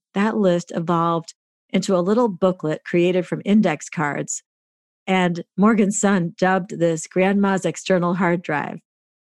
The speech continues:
And this booklet contained her mother's personal information, plus photos of family members with their names and relationships printed below them. When her mother moved to a nursing home from the assisted living, the booklet went with her, and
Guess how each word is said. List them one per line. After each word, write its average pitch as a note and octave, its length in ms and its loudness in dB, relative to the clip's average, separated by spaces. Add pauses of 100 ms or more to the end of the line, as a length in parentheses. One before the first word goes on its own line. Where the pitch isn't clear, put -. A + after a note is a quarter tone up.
(140)
And G3 120 0
this A#3+ 200 2
booklet A3 560 -2
contained F3 460 -2
her E3 120 -2
mother's E3+ 400 0
personal F3+ 400 0
information, F#3 800 0 (560)
plus F#3 200 2
photos G3 440 2
of E3 100 -6
family G#3+ 400 4
members D#3+ 500 -2
with D3+ 140 -6
their D3+ 160 -2
names F3 380 0
and E3+ 100 2
relationships D#3 720 -2
printed D#3+ 340 -2
below D#3 300 2
them. D3 300 -6 (920)
When G#3 120 4
her A3+ 120 6
mother B3+ 380 4
moved A3 300 2
to G3 120 0
a F3 60 0
nursing F#3 380 2
home A3+ 220 4
from G3 160 0
the E3+ 120 0
assisted E3+ 420 0
living, G3 460 0
the E3 80 -2
booklet F#3 340 0
went E3 220 -6
with E3+ 160 0
her, D3+ 300 -6 (600)
and G3+ 240 2